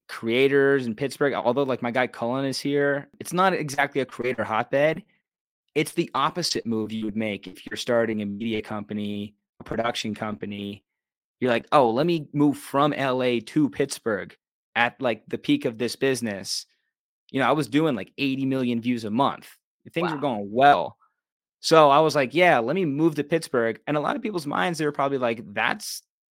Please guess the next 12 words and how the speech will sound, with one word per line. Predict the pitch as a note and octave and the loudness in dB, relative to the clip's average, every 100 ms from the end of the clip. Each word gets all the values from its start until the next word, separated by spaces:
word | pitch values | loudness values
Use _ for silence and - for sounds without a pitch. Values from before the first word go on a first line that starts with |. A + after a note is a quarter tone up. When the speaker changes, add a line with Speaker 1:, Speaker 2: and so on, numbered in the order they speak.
| _ _ _ _ - | _ _ _ _ -2
Speaker 1:
the | B2+ A2+ | -2 -2
opposite | G#2 G#2 F#3+ - G#3+ | -4 -4 -4 -2 0
way | G#3+ G#3 | 0 0
that | G3+ G#3 | 0 0
should | G3+ | -4
work." | G3 G#3 G#3 - _ | -2 -2 -2 -6 _
But | C#3+ C3+ B2 G2 _ _ _ _ _ _ _ | 0 0 0 -4 _ _ _ _ _ _ _
for | C3 | 2
me, | G3 C4 | 4 4
it | G3 | 4
was | D#3 C3+ | 0 0
like, | C3+ B2+ - | -2 -2 -6